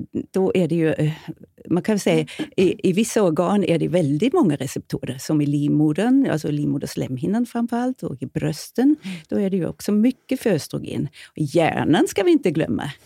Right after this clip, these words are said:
Speaker 2: Nej.
Speaker 1: Mm. Och så även progesteron och testosteron har ju också receptorer
Speaker 2: Mm.
Speaker 1: på olika organ.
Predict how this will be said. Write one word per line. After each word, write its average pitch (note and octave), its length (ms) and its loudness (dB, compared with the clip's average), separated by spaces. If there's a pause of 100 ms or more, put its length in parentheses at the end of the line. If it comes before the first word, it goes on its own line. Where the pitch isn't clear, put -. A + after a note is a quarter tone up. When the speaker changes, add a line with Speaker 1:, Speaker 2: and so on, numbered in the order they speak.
(100)
Speaker 2:
Nej. E3 480 2
Speaker 1:
Mm. E3+ 480 2
Och F#3 160 0
så F#3 100 -2
även D#3+ 280 0
progesteron F#3+ 840 -2
och D#3 140 0
testosteron D#3+ 520 -4
har E3+ 100 0
ju F3 80 0
också - 260 -6
receptorer - 720 -10 (140)
Speaker 2:
Mm. F#3+ 300 2
Speaker 1:
på D#3 80 -6
olika - 300 -8
organ. - 320 -12